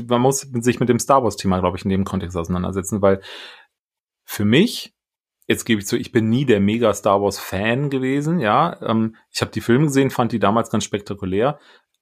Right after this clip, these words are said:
hab aber dann irgendwann, als das so anfing, total kommerziell zu werden, hab ich auch so gemerkt, naja, pff,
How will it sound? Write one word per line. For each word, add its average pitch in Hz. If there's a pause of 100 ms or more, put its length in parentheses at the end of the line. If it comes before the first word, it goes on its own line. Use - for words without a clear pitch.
hab 131
aber 117
dann 110
irgendwann, 147
als 120
das 117
so 117
anfing, 120
total 113
kommerziell 107
zu 123
werden, 117
hab 117
ich -
auch -
so -
gemerkt, 113
naja, 110
pff, -